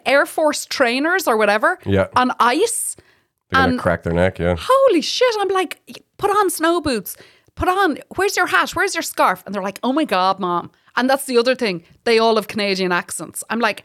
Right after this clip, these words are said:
Speaker 1: I feel like I live with three exchange students. I'm like, "Who the fuck are these three people?" <laughs>
Speaker 2: Did they have Irish accents when they came over here?
Speaker 1: Yeah,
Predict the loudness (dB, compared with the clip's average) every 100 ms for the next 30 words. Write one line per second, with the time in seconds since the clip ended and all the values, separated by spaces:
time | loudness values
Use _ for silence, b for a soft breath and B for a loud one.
0 | b b b b _ -6 -2 -2 2 2
1 | 0 -2 -2 -2 -2 -4 -2 0 -2 -4
2 | -2 -2 -2 0 2 2 2 2 2 2
3 | 2 2 4 2 2 0 0 0 0 2
4 | 0 0 -4 -2 0 2 2 2 4 4
5 | 4 2 0 -2 0 0 2 2 2 2
6 | 0 0 0